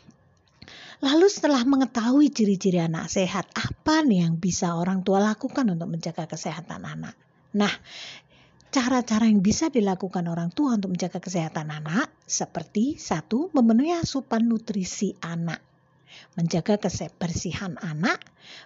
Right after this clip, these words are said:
mengajak anak aktif bergerak, mematuhi jadwal imunisasi anak. Nah, kadang-kadang ada pertanyaan nih,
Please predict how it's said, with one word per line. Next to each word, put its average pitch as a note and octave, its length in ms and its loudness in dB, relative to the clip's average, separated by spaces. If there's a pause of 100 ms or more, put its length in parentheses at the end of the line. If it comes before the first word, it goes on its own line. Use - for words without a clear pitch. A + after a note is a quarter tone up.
(120)
mengajak A3+ 640 2
anak F3 400 -4
aktif - 400 0
bergerak, C4 640 4 (400)
mematuhi G#3+ 560 4
jadwal G3 480 -2
imunisasi E3+ 880 -4
anak. E3 400 -8 (160)
Nah, A#3 480 6 (320)
kadang-kadang C4 560 0
ada A3 160 0
pertanyaan G3+ 720 0
nih, - 40 -20